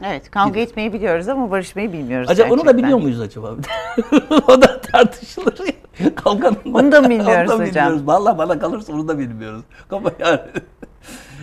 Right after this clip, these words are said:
Speaker 1: Tabii tartışmakla kavga etmek ikisi
Speaker 2: İkisi
Speaker 1: birbirinden farklı
Speaker 2: farklı şeyler.
Speaker 1: şeyler.
Speaker 2: Tabii, tabii, tabii. Ondan sonra ne oluyor? Ee, işte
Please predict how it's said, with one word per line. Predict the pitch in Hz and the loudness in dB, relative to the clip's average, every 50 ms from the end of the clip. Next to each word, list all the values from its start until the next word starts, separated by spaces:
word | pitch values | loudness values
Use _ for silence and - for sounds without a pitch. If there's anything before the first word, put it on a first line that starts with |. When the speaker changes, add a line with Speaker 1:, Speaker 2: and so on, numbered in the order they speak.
| 151 151 - | -18 -10 -8
Speaker 1:
Tabii | - 190 - | -6 -4 0
tartışmakla | 240 240 240 254 247 262 285 294 294 277 - 277 277 | 2 4 2 2 0 -4 0 0 0 2 2 -2 -2
kavga | 277 277 277 262 226 196 | 2 4 4 4 4 0
etmek | 269 254 - 240 302 302 - | -4 -4 -4 -6 -8 -8 -8
ikisi | - - - | -14 -14 -14
Speaker 2:
İkisi | - 202 - - - 233 196 | -12 -8 -8 -6 -6 -6 -6
Speaker 1:
birbirinden | 202 220 208 - 214 202 208 208 214 226 285 | -4 -4 -4 -2 -2 -4 0 2 2 2 2
farklı | 277 285 254 175 | 4 6 8 8
Speaker 2:
farklı | 175 175 - 156 | 8 6 4 0
şeyler. | - - 147 131 123 120 117 135 | 0 0 0 0 0 -2 -4 -6
Speaker 1:
şeyler. | 131 - - | -8 -6 -2
Speaker 2:
Tabii, | 143 139 127 110 101 - | 0 0 0 -2 -6 -8
tabii, | - 117 110 107 | -8 -8 -8 -8
tabii. | 120 120 107 104 - - _ - - - - - - | -8 -8 -8 -10 -12 -16 _ -20 -20 -20 -20 -8 -2
Ondan | - - - - 370 339 | -2 0 2 4 2 2
sonra | 294 208 220 220 220 | 4 2 2 2 2
ne | 220 208 | 2 0
oluyor? | 170 151 127 120 127 151 208 226 330 302 - 170 165 160 156 156 | -2 -4 -4 -4 -6 -4 -6 -6 -6 -6 -6 -6 -4 -4 -4 -4
Ee, | 156 | -4
işte | 151 156 - 156 160 - | -6 -6 -6 -6 -6 -6